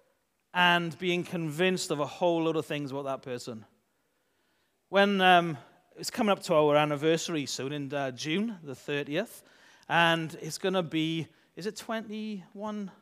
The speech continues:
twenty years? Twenty years. We're gonna get, we <laughs> would have been married. That's, like, insane, isn't it? But,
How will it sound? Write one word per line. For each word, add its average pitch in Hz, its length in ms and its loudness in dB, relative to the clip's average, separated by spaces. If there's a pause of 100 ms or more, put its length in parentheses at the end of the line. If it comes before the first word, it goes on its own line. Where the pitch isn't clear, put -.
(320)
twenty 175 240 -4
years? 135 340 -4
Twenty 220 400 -8
years. 220 460 -4
We're 160 80 -8
gonna 156 140 -4
get, 151 160 -6 (120)
we 170 160 -4 (100)
<laughs> 170 100 -14
would 185 140 -2
have 180 80 -6
been 185 180 -6
married. 190 460 -2 (260)
That's, 220 200 -6
like, 208 160 0
insane, 180 520 0
isn't 190 220 0
it? 117 160 -6 (460)
But, 226 380 6